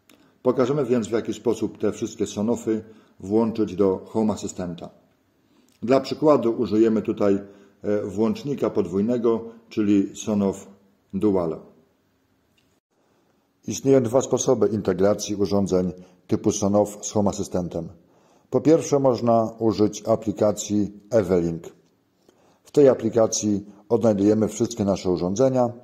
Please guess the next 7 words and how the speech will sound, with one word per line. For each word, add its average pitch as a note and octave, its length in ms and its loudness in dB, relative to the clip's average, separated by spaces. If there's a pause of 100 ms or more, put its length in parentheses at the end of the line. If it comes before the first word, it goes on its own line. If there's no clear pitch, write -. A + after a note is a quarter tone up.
(640)
a B2 100 0
następnie, B2+ 680 0 (640)
e, G#2 280 2
użyjemy A#2+ 480 6
w - 80 -4
Home A2+ 220 2
Assistancie G#2 800 0